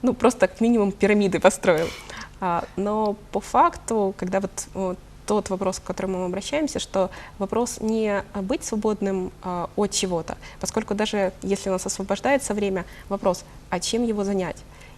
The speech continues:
И что же такого мне сделать со своей жизнью? Поэтому, э, часто мы, нам сложно, а, с этой свободой. И об этом тоже будем говорить, э, в лекции об Эрихе Фроме,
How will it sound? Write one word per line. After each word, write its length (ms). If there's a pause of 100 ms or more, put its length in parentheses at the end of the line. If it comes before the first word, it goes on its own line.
(140)
И 480 (920)
что 260
же 140
такого 640 (120)
мне 140
сделать 280
со 80
своей 280
жизнью? 380 (280)
Поэтому, 480 (120)
э, 140
часто 340
мы, 400 (1400)
нам 240
сложно, 540 (380)
а, 60
с 120
этой 160
свободой. 460 (140)
И 40
об 60
этом 180
тоже 160
будем 240
говорить, 460
э, 200 (140)
в 200
лекции 460 (200)
об 440 (240)
Эрихе 280
Фроме, 480